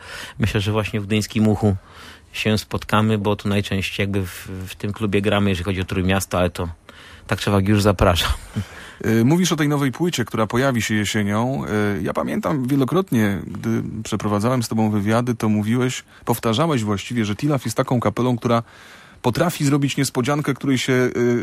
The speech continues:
Speaker 2: y, słuchacz nie spodziewa. No, takim przykładem był chociaż utwór Chłopaki nie płaczą. Em, czy żart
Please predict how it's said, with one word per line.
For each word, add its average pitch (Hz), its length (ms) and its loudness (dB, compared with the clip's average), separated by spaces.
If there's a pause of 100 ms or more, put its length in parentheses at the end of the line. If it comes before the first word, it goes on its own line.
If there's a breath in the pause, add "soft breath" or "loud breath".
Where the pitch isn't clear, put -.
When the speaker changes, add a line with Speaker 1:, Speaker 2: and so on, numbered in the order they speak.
(240)
Speaker 2:
y, 98 40 -2
słuchacz 139 400 0
nie 131 80 2
spodziewa. 120 460 0
No, - 100 -8 (100)
takim 117 260 0
przykładem 107 560 0
był 101 280 -4 (120)
chociaż 104 320 -4
utwór 104 240 -4
Chłopaki 101 380 -2
nie 101 100 0
płaczą. 90 380 -6 (760 loud breath)
Em, 98 800 -2
czy 143 160 2
żart 123 480 4